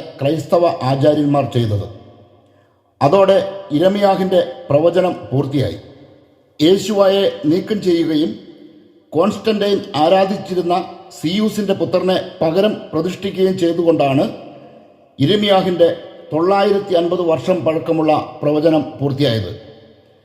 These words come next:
ബി സി അറുന്നൂറ്റി ഇരുപത്തിയാറിൽ ഇരമിയാഹ്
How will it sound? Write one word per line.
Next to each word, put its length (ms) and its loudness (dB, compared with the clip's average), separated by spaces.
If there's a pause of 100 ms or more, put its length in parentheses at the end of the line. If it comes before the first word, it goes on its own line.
(280)
ബി 200 2 (120)
സി 120 0 (340)
അറുന്നൂറ്റി 460 0 (200)
ഇരുപത്തിയാറിൽ 600 2 (760)
ഇരമിയാഹ് 520 2